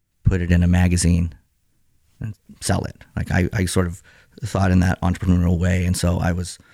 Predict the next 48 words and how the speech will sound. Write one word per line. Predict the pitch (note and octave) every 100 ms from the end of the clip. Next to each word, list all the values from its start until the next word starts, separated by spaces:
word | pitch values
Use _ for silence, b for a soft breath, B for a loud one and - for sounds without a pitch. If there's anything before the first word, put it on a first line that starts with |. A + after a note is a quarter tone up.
| B B
um, | G2+ F2+ E2+ F2 - _
these | G2+ G2+
guys | F2+ F#2 F#2+ F2+ - - -
from | G2
Vallejo | F2 F2 F#2 F#2 E2+ - b b b
were | F2+
making | F#2 F#2
a | F2+
magazine | F2+ F2+ F2 F2+
called | E2 F2
Murder | F#2 F#2+ F#2+
Dog | F2+ F2+ F#2 F2+
Magazine. | F2+ F2 F2 E2 D#2 E2
And | - F2
it | D2+
was | F2
just | - F2 - - B B B
about, | - F2 F2 E2 - _ -
you | F2+
know, |
all | F2+
the | F2+
local | F2+ F2+ E2+
rap | F2 F#2+ - _ -
stuff | - F2
that | D#2
was | -
going | F2
on | F2 F2
in |
Vallejo | F2 F2+ F2 F2 E2+
and |
in | F2+
the | F2
Bay | F2+ F2
Area | F2+ F2
at | E2 -
the | F2
time. | F2 E2+ E2+ B B B B
And | F#2 F2+
so, | - F#2+ F2+ E2 B B B
um, | G2 F#2 F#2
the | F2+
Bay | A2 G2
Area | G#2 G#2 F2+
being | E2+ G2+ F#2+
such | F2+ F2+ - - -
a, | F#2 F2 E2